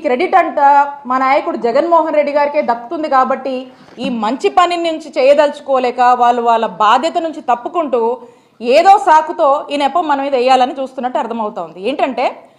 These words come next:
ఏమంటున్నారు, ఈ హాస్టల్స్ అంటే మనం కట్టలేదంట, ఈ హాస్టల్స్ మీకు కనబడుతున్నటువంటి ఈ హాస్టల్స్ని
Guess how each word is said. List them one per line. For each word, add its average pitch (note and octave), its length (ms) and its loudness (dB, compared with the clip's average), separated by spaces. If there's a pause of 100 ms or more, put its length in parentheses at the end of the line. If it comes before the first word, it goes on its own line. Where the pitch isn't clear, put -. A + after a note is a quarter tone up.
(760)
ఏమంటున్నారు, E4+ 640 0 (1400)
ఈ B3+ 40 -8 (100)
హాస్టల్స్ E4 520 2
అంటే D4+ 200 -2
మనం D4+ 220 -2
కట్టలేదంట, C4 520 2 (1080)
ఈ C4 120 -8
హాస్టల్స్ C#4+ 480 0
మీకు C4 180 -6
కనబడుతున్నటువంటి D4 800 0
ఈ A#3+ 140 -8
హాస్టల్స్ని C4+ 640 -2